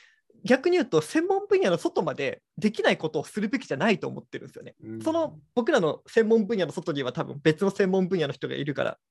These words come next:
Speaker 1: ていうのは毎回思ってます。だから、なんかプロに頼んだ方がいいっていうのはずっと思ってるんですよね。
Speaker 2: 早いです、早いです。確実。
Speaker 1: うん。
Speaker 2: うん。
Speaker 1: 自分でやりたいことっていうのは、まあ、あの、別としても。
Speaker 2: なんかですね、それこそ好きを仕事にするっていう点でも、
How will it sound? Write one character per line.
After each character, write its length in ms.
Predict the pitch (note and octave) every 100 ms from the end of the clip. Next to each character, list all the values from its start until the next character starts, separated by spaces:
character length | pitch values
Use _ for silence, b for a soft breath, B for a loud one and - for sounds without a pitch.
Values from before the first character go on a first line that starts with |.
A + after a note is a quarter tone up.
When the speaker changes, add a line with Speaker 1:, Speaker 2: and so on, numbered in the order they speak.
| _ _
Speaker 1:
て 80 | C4+
い 20 |
う 40 | G#3+
の 60 |
は 40 | F3
毎 200 | E3+ E3+
回 340 | E3+ E3 E3 _ -
思 180 | E3+ D3+
っ 80 | -
て 80 |
ま 100 | -
す。 100 | - -
だ 80 | D3+
か 80 |
ら、 200 | B2 A2 _ -
な 80 | D3+
ん 20 |
か 60 | -
プ 160 | F#4+
ロ 80 | A4+
に 120 | E3
頼 280 | - F#3 F#3+
ん 180 | F3 -
だ 120 | C#3+
方 200 | - F#3
が 120 | C3+ F#3
い 120 | C3+
い 20 |
っ 60 | - -
て 60 | D#3
い 40 |
う 40 | C3
の 40 |
は 60 | C3
ず 120 | D3+
っ 60 | - -
と 140 | E3
思 140 | D#3 E3
っ 40 |
て 120 | D#3+
る 60 | C#3
ん 20 |
で 80 | A#2
す 80 | -
よ 60 | A2+
ね。 60 |
Speaker 2:
早 20 |
い 20 | A#2+
で 160 | -
す、 80 | _
早 200 | C3 C#3+
い 20 |
で 60 | C3+
す。 60 |
確 80 | C3+
実。 20 |
Speaker 1:
う 20 | C#3+
ん。 80 |
Speaker 2:
う 40 | C3+
ん。 360 | C#3 E3+ F3+ B B _ -
Speaker 1:
自 80 | F#3
分 120 | C4+
で 80 | F#3+
や 120 | F#3
り 100 | F#4+
た 120 | -
い 80 | A4
こ 120 | -
と 120 | E3 D#3+
っ 80 | -
て 100 | D3
い 60 |
う 20 |
の 100 | C#3
は、 60 | B2
ま 120 | B2+
あ、 160 | A2 - _ _ _
あ 160 | E3 D#3+
の、 120 | D3
別 220 | C#3+ C#3
と 100 | -
し 80 | -
て 80 | C#3
も。 200 | - - _ _ _ _
Speaker 2:
な 80 | F3
ん 20 |
か 80 | D#3
で 80 | A#2
す 100 | A#2
ね、 80 | A#2
そ 120 | -
れ 60 | D#3+
こ 80 |
そ 100 | D#3
好 60 | A#2+ -
き 120 | C#3+
を 40 | B2
仕 140 | -
事 200 | G#2+ A2
に 100 | A2
す 120 | -
る 80 | A2
っ 40 | G#2+
て 160 | A2
い 40 | G2
う 40 |
点 200 | G#2 G2
で 100 | F2+
も、 300 | A2 F#2+